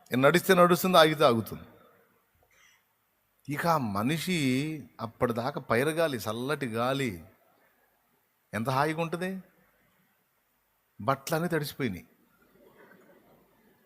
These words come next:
మొత్తం తడిసిపోయినాయి. మనిషి బాడీ అంతా వణుకుడు స్టార్ట్ అయింది.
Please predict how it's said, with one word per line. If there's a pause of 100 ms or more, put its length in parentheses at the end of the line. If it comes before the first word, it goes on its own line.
(1000)
మొత్తం
తడిసిపోయినాయి. (1900)
మనిషి
బాడీ
అంతా
వణుకుడు
స్టార్ట్
అయింది.